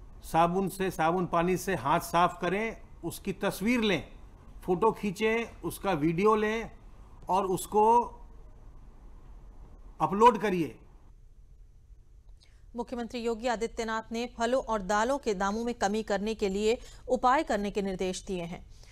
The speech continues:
Speaker 2: अपर मुख्य सचिव सूचना नवनीत सहगल ने बताया कि मुख्यमंत्री ने निर्देश दिया है कि कोल्ड स्टोरेज से आलू निकाला जाए और दालों की आपूर्ति बढ़ाई जाए।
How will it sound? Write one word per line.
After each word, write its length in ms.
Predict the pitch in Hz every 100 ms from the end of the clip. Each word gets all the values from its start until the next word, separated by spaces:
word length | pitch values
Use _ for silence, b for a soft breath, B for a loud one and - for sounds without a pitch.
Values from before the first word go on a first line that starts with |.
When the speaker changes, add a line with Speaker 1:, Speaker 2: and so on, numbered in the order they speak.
| B B 277
Speaker 2:
अपर 160 | 339
मुख्य 280 | 339 359 381
सचिव 280 | 339 320 320
सूचना 480 | 311 285 - 294 311
नवनीत 340 | 269 240 240
सहगल 260 | 247 240 254
ने 100 | 233
बताया 480 | 220 226 226 233
कि 140 | 254 247
मुख्यमंत्री 560 | 226 - 226 226 269
ने 120 | 262 247
निर्देश 480 | 202 185 247 247
दिया 200 | 269 254
है 240 | 254 262 294 B B -
कि 80 | 302
कोल्ड 360 | 311 330 311
स्टोरेज 440 | - 277 262 277 -
से 300 | 294 - -
आलू 260 | 226 285 294
निकाला 400 | 240 247 240 247
जाए 300 | 254 269 -
और 300 | - 226 196
दालों 380 | 202 226 294
की 140 | 302 247
आपूर्ति 420 | 196 214 202 233
बढ़ाई 360 | 208 180 170 160
जाए। 240 | 175